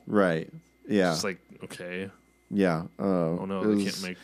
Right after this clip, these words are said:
Speaker 2: cool
Speaker 1: it was dumb.
Speaker 2: armor.
Speaker 1: I mean, you could have it, like, how Better Call Saul did it, is, like, introduce new characters.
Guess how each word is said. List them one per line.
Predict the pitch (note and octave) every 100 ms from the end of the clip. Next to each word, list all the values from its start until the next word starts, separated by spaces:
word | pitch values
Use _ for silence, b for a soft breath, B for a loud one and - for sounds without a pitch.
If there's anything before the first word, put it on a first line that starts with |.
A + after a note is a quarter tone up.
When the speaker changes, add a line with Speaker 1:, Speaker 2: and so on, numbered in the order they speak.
| B
Speaker 2:
cool | - F#2+
Speaker 1:
it | A2
was | F#2+
dumb. | G2 G2
Speaker 2:
armor. | G2
Speaker 1:
I | C#3+
mean, | F3 E3
you | D3+
could | - G3+ A3
have | F#3 E3+ D#3
it, | C3+
like, | B2 A#2+ b b b -
how | A2+ A2
Better | G#2 A2+ A2+
Call | G#2+ G2
Saul | - A2 B2
did | G#2 F#2+
it, | F#2 F2+ -
is, | G#2+ G2 F#2
like, | F#2+ G2
introduce | A2 G#2+ G#2 G#2 G#2
new | G#2 G2+
characters. | G2+ G2+ G#2+ C#3+ D3 C#3